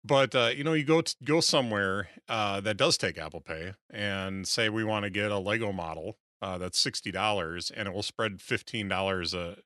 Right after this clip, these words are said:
every two weeks for us to be able to buy that Lego model." So, um,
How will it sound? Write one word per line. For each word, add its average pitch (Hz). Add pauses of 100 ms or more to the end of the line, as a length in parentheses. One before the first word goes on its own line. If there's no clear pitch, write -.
every 98
two 110
weeks 104
for 92
us 87
to -
be 92
able 90
to 92
buy 85
that 80 (460)
Lego 107
model." 76 (340)
So, 90 (760)
um, 92